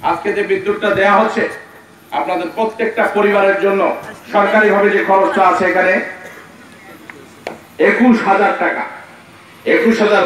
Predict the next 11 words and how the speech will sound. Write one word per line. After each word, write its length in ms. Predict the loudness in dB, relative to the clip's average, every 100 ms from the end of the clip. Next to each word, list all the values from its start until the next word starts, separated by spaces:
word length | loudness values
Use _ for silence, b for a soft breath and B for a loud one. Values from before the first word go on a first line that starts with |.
| 2
পাঁচশো 320 | 0 2 0
বাহান্ন 380 | 0 0 0 0
টাকা 240 | 0 0 0
প্রত্যেক 340 | 0 0 -2 0
পরিবার। 360 | 0 2 0 -2 -10 -14 -12 -12 -14 -16 -16 -14 -2
আপনারা 360 | -2 0 0
টাকা 300 | 0 0 -2
দিয়েছেন 320 | 0 0 0 -2
কত? 260 | 0 0
সাতশো 320 | 0 0 0
টাকা। 400 | 0 2 2 0